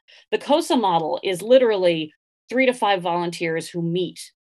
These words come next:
weekly, usually, with somebody who's re-entering,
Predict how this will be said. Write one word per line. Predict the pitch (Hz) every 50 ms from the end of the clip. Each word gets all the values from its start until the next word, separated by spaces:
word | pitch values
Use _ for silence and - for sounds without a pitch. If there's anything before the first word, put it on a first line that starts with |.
| _ _
weekly, | 185 202 226 190 170 - 160 156 160
usually, | 165 156 156 170 165 170 170 151 156 160 156
with | 170 175 170
somebody | - 175 165 165 160 165
who's | 151 170 165 - 170
re-entering, | 165 156 151 151 - - - - - 170